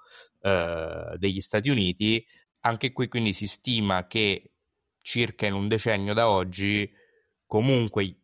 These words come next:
la Cina potrà contare su circa ottanta, eh, sommergibili a pro-, a propulsione nucleare,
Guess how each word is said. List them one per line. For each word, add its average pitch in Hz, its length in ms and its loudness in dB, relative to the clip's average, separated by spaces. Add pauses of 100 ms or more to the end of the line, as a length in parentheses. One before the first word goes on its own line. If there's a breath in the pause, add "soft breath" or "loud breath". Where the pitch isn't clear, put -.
la 101 160 -2
Cina 107 640 0 (320)
potrà 104 300 0
contare 107 540 0
su 104 360 -2 (440)
circa 113 360 -2
ottanta, 113 1040 0
eh, 92 760 0
sommergibili 95 720 -2
a 87 40 -2
pro-, 95 320 -6
a 92 280 0
propulsione 95 600 -4
nucleare, 110 840 0